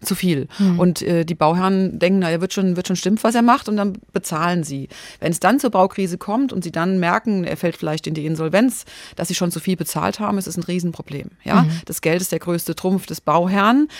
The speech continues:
Speaker 1: und er hat auch nur dafür zu zahlen, was auch mangelfrei errichtet wurde. Nur ihm fehlt das Wissen. Also viele Bauherren, das ist egal, ähm, ähm, wo, welches, welchen Background der Bau-, Bauherr hat, viele,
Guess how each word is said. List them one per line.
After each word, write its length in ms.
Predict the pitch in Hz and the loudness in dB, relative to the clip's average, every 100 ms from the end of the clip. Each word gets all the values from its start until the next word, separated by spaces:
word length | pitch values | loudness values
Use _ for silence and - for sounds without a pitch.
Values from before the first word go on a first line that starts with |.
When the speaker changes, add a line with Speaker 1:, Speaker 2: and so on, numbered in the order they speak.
| - | -12
Speaker 1:
und 160 | - 190 | -2 0
er 80 | 170 | 2
hat 120 | 175 | 0
auch 120 | 156 | 2
nur 180 | 165 160 - _ - | 0 0 -4 _ 0
dafür 320 | 143 170 - | 2 2 -2
zu 120 | - | -6
zahlen, 300 | 190 214 226 220 | -2 2 2 2
was 80 | |
auch 100 | - 202 | 0 0
mangelfrei 600 | 156 160 - 175 190 - - - | 0 -2 -4 -2 -2 -6 -12 0
errichtet 460 | 202 196 - 170 - | 2 2 0 -4 -6
wurde. 260 | 143 - | -8 -6
Nur 140 | 170 185 | -4 -4
ihm 120 | 170 | -6
fehlt 420 | - 196 196 202 - - - - | -4 0 0 0 -8 -20 -20 -14
das 280 | - 180 170 | -6 -4 2
Wissen. 380 | 208 302 147 - | 4 4 0 -4
Also 200 | - 170 | -4 -4
viele 320 | 175 - 247 | -2 2 2
Bauherren, 840 | 233 - - 151 214 220 202 196 185 | 2 -2 0 2 2 2 2 2 0
das 120 | 180 | -4
ist 120 | 185 | -2
egal, 460 | 208 190 190 220 240 - - - - | -2 2 4 4 2 -4 -20 -20 -4
ähm, 500 | 196 196 190 190 185 - - | 0 2 4 2 0 -6 -6
ähm, 340 | 185 180 180 - | -2 2 0 -2
wo, 220 | - 170 175 | -10 -10 -8
welches, 680 | - - 170 185 202 180 - | -8 -4 0 2 0 -2 -2
welchen 240 | 180 185 | 0 0
Background 460 | 175 190 - 214 208 | 2 0 2 0 2
der 100 | 190 | 0
Bau-, 280 | 180 175 180 | 2 0 0
Bauherr 360 | 175 175 185 170 | -2 -2 0 -2
hat, 180 | 175 - - - _ | -4 -6 -20 -20 _
viele, 600 | - - 240 233 240 226 | -14 -2 2 4 4 0